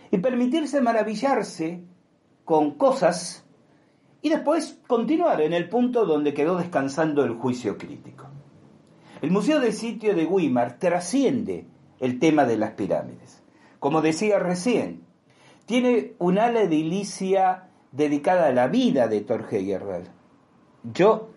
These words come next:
aquí tengo necesariamente que hacer una digresión, ¿no?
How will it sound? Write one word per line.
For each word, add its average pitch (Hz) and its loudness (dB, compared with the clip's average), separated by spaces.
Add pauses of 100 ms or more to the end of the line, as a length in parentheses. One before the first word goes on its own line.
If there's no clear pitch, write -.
aquí 127 4
tengo 160 2
necesariamente 131 2
que 120 -4
hacer 143 -2
una 123 4
digresión, 104 0
¿no? 143 -6